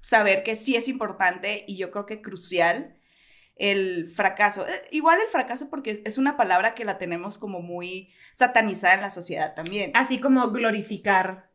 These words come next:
Speaker 2: el éxito.
Speaker 1: Éxito, ajá.
Speaker 2: O sea,
Speaker 1: Es
Speaker 2: en
Speaker 1: una persona
Speaker 2: realidad,
Speaker 1: exitosa.
Speaker 2: muy,
Speaker 1: Wow.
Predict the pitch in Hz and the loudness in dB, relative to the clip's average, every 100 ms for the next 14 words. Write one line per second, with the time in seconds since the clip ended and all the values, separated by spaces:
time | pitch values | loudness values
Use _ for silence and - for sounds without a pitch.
0 | - 208 190 175 - - 202 - 196 - | -4 0 0 0 -8 -4 -4 -4 -8 -6
1 | - 226 - 233 190 170 151 196 262 269 | 2 4 4 0 -2 -2 2 6 6 8
2 | 247 226 220 - 233 240 240 226 196 240 | 10 10 8 2 2 4 4 6 8 8
3 | 349 - 214 247 - 349 226 240 254 277 | 8 6 4 4 4 6 4 4 2 2
4 | 302 285 185 160 - | 0 -6 -10 -10 -12